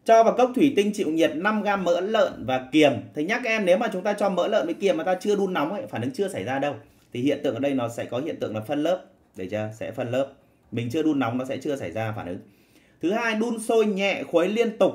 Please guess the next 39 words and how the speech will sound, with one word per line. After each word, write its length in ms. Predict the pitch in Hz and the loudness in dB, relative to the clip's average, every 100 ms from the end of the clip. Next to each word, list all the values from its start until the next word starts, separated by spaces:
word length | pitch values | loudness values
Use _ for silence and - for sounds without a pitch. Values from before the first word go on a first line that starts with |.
| - | 0
trong 140 | 185 | -4
khoảng 160 | 156 127 | -2 0
ba 140 | 170 | 0
mươi 120 | 175 170 | 0 -4
phút 180 | 247 262 - | -4 -6 -4
để 160 | 120 | -4
nguội. 240 | 98 143 175 - - _ _ | 0 2 2 -2 -16 _ _
Thì 100 | 120 | -8
nó 100 | 120 | -8
sẽ 160 | 120 135 | -6 -6
tạo 260 | - 127 | -2 -2
ra 220 | 127 135 131 | 0 0 0
dung 300 | 139 147 135 | 0 -2 -2
dịch 340 | 117 113 110 _ _ _ - | -2 -4 -6 _ _ _ -6
gồm 260 | 117 110 | -4 -2
có 220 | 107 104 | -2 -2
muối 380 | 113 120 120 127 | -2 -2 0 0
này. 160 | 190 135 - _ _ _ _ _ | -2 -8 -12 _ _ _ _ _
Muối 260 | 117 131 147 | -4 0 0
chính 140 | 147 | -2
là 60 | 175 | -4
xà 200 | 170 117 | -4 -4
phòng. 300 | 110 117 98 - _ _ _ _ _ _ _ _ _ _ _ - | -2 -4 -4 -10 _ _ _ _ _ _ _ _ _ _ _ -6
Cộng 260 | 127 107 | -6 -4
với 220 | 110 113 | -2 -2
glycerol. 680 | 127 127 123 131 131 135 143 117 - _ _ _ _ _ _ _ _ _ - | 0 -2 -2 -2 0 0 -2 -4 -12 _ _ _ _ _ _ _ _ _ -8
Được 100 | 101 | -4
chưa? 200 | 123 117 107 - _ - | -2 -2 -6 -18 _ -12
Đấy, 140 | 95 | -8
nó 100 | 110 | -6
dung 280 | 123 127 123 | -4 -4 -4
dịch 140 | 120 | -6
muối 160 | 107 110 | -4 -4
với 100 | 131 | -4
glycerol, 520 | 131 120 123 120 120 110 | -4 -6 -6 -4 -4 -4
nó 120 | 107 | -4
đang 200 | 131 131 | -2 0
đồng 200 | 113 110 | 0 0
nhất. 260 | 139 185 | -2 -4